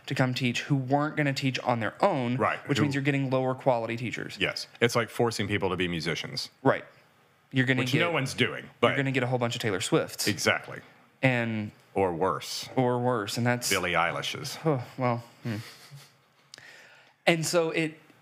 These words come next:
Speaker 1: dilutes, by forcing everyone to get an education, it actually dilutes the potency of each individual education. More kids get one, it means less.
Speaker 2: Yeah.
Speaker 1: It's not as effective.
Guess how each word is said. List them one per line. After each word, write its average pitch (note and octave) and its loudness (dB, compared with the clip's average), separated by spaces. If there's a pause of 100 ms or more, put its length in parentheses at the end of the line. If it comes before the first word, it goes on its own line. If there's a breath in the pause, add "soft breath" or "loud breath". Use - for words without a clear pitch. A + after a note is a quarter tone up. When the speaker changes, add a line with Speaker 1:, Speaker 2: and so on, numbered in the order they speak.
(180)
Speaker 1:
dilutes, D3+ 0 (1300)
by D#3+ 4
forcing F3+ 0
everyone D3 2
to C3+ -2
get A#2+ 0
an A2+ 0
education, D#3+ 0
it C3+ 2
actually C#3 0
dilutes B2+ 0 (300 loud breath)
the B2 -2
potency C#3 0 (120)
of D3 2
each D#3 0
individual B2 0 (100)
education. B2+ -2 (120)
More B2+ 4
kids G#2+ -4
get - 2
one, F#3+ 0 (420 loud breath)
it C#3+ 2
means A#2+ 0
less. E2+ -2
Speaker 2:
Yeah. G2 4 (360)
Speaker 1:
It's C#3+ 2
not A#2 2
as A#2 -8
effective. - -12